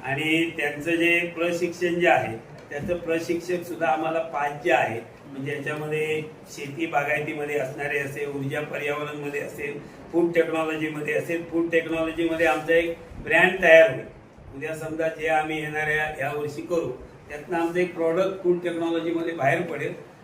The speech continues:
आणि मग विद्यार्थ्यांनी मार्केटिंग करणार. आता शेती बागायतीमध्ये आमचे प्रत्येक विद्यार्थ्यांना परसबाग आम्ही बियाणं दिलेलं आहे,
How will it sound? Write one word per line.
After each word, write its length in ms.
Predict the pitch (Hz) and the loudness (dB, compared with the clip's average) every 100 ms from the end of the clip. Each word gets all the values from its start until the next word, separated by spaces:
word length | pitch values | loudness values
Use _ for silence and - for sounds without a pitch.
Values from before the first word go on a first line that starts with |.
| - | -2
आणि 100 | 180 | 0
मग 200 | 202 185 | 2 0
विद्यार्थ्यांनी 600 | 175 185 196 196 196 208 | 2 4 4 4 0 2
मार्केटिंग 560 | 185 175 196 196 196 | 2 2 2 2 2
करणार. 680 | - - - - - - - | 0 -8 -14 -18 -20 -20 -10
आता 100 | 165 165 | -8 -6
शेती 300 | 165 143 190 | -6 -2 0
बागायतीमध्ये 680 | 180 175 180 180 175 175 | 4 4 4 4 4 4
आमचे 680 | 175 170 170 185 185 185 - - | 4 2 4 6 6 2 -10 -14
प्रत्येक 360 | 156 160 185 180 | -10 -6 0 4
विद्यार्थ्यांना 580 | 175 170 180 180 185 185 | 4 4 4 4 2 0
परसबाग 580 | 185 175 185 190 190 185 | 0 2 2 0 0 2
आम्ही 240 | 175 185 | 4 2
बियाणं 440 | 175 180 185 190 | 6 6 8 6
दिलेलं 340 | 185 170 165 | 4 6 4
आहे, 100 | 160 | 0